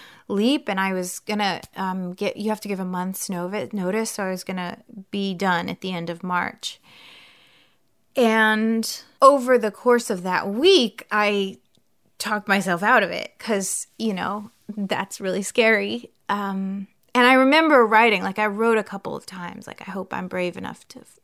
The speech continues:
like, I feel like this is what my intuition is telling me.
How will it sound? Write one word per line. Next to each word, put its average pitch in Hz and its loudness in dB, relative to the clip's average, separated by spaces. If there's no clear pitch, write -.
like, 190 -6
I 190 -6
feel 202 -6
like 185 -4
this 185 -10
is 185 -10
what - -10
my 175 -6
intuition 170 -10
is - -14
telling 214 -4
me. 170 -8